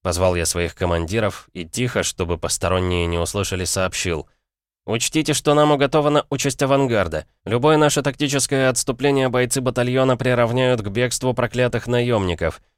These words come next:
Ставлю две пачки патронов на то, что уже через несколько мгновений им отдадут приказ открыть огонь по приближающемуся неприятелю, и нам в том числе».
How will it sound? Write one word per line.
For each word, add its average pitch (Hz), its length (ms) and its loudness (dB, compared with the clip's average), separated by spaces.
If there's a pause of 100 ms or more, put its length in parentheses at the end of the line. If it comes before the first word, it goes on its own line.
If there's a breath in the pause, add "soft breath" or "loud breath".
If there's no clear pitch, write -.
(180)
Ставлю 147 400 0
две 139 220 0
пачки 147 320 0
патронов 135 520 2
на 117 140 0
то, 127 100 0
что 120 200 -2
уже 117 180 0
через 113 300 -2
несколько 117 420 -2
мгновений 120 680 0
им 120 140 0
отдадут 113 440 -2
приказ 120 360 -2
открыть 117 360 -2
огонь 117 280 0
по 110 120 -6
приближающемуся 104 840 -2
неприятелю, 101 680 -2 (320 soft breath)
и 117 80 0
нам 123 240 4
в - 80 -6
том 120 180 2
числе». 98 460 0